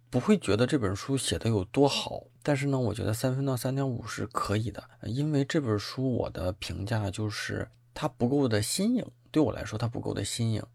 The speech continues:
这里面有很多内容其实我是知道的，但是我知道不代表这本书写的就不好，可能很多同学他自己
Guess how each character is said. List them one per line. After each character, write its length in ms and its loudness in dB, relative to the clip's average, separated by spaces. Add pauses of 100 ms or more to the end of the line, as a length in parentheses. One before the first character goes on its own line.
(120)
这 100 0
里 120 2
面 300 0
有 120 0
很 280 -4
多 120 -4
内 120 -2
容 200 -2
其 160 -4
实 140 -2
我 220 -2
是 220 -4
知 220 -2
道 200 -6
的， 140 -16 (100)
但 120 -2
是 140 0
我 240 0
知 180 -6
道 140 0
不 140 -8
代 120 0
表 120 -2
这 120 -6
本 160 -4
书 300 -8
写 160 -6
的 140 -10
就 120 -12
不 140 -8
好， 320 -8
可 140 -8
能 100 0
很 180 -8
多 80 -4
同 240 -4
学 220 -8
他 100 -6
自 160 -6
己 160 -8